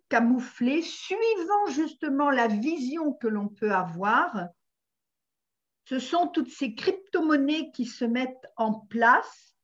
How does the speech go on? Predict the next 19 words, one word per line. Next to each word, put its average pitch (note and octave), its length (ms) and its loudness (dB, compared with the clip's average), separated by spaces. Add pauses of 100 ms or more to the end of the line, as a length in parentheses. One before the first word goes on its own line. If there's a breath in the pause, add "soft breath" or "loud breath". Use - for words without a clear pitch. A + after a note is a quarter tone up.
(520)
qui C#4 220 6
ont F#4 160 6
leur E4 240 4
raison C4 500 -2
d'être G3 640 -8 (420)
et B3+ 180 0
qui, A4 120 -4 (220)
comme, E4 460 4
euh, C4 180 2
l'argent, B3+ 1000 -2
ne A3 240 -2
sont B3 480 -4
ni A3+ 300 4 (360)
un C4+ 160 0
cadeau, B3 640 -2 (360)
ni C#4+ 320 4 (460)
un A#3 160 2
fléau, G#3 640 -2 (1200 loud breath)
mais D#4 340 2